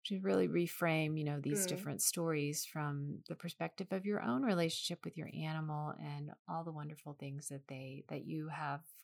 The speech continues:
Speaker 1: benefited from, um, through knowing them, through keeping company with them. Yeah. Yeah.
Speaker 2: Yes. Oh, well, thank you so much. Oh my gosh. I'll have all of these links to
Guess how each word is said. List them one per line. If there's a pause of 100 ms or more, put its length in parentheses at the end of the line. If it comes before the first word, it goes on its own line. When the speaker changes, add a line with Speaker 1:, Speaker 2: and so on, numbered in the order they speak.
(260)
Speaker 1:
benefited
from, (340)
um, (280)
through
knowing
them, (160)
through
keeping
company
with
them. (300)
Yeah. (1000)
Yeah.
Speaker 2:
Yes. (640)
Oh, (280)
well,
thank
you
so (160)
much.
Oh
my
gosh.
I'll
have
all
of
these
links
to